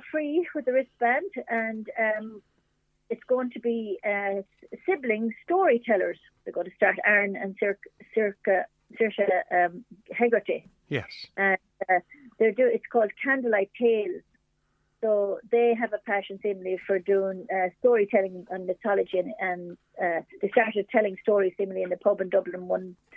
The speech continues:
Speaker 1: rainy evening, and it started off with that and went down well. They also bring in live music to it as well, and so, um, they tell their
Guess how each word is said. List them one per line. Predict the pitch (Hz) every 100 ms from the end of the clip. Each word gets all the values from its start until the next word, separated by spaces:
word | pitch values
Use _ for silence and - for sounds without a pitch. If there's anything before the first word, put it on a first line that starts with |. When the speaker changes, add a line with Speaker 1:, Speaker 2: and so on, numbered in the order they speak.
| -
Speaker 1:
rainy | 208 233 220 202 214 220
evening, | 190 185 180 -
and | 190 180
it | -
started | 220 196 190 185
off | 180 -
with | 185
that | 180 175
and | 175
went | 180 180
down | 185 180
well. | 185 180 - - - -
They | 240
also | 240 240
bring | 226 214
in | 208
live | 208 202 190
music | 214 226 202 180 - - -
to | 190
it | 170 - 180
as | 180
well, | 190 180 156 - - - -
and | 185 180 180 -
so, | 196 180 175 180 -
um, | 170 170 175
they | 180 _ -
tell | 185
their | 175